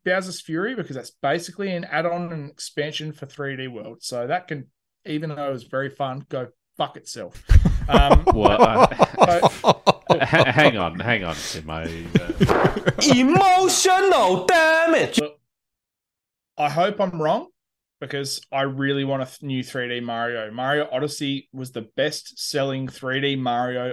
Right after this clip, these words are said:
Speaker 1: of all time.
Speaker 2: It's a great game.
Speaker 1: All time.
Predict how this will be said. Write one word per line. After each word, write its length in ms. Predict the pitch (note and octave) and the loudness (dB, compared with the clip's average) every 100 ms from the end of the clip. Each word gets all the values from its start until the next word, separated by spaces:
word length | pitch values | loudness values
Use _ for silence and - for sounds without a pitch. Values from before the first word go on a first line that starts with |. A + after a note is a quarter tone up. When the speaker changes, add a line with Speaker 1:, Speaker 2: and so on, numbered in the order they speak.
| - | -10
Speaker 1:
of 180 | A2+ - | -14 -10
all 460 | C3 C#3 D#3 D#3+ | -4 0 0 -2
time. 600 | D#3+ D#3+ D#3+ D3+ A#2 F#2 _ | -4 -2 0 0 -2 -8 _
Speaker 2:
It's 120 | - A#2 | -20 -8
a 20 | |
great 260 | A2+ A#2+ | -2 0
game. 240 | G2 C3 F3 | 2 2 2
Speaker 1:
All 80 | F#3 | 0
time. 400 | D#3 D3 B2 | -4 -6 -8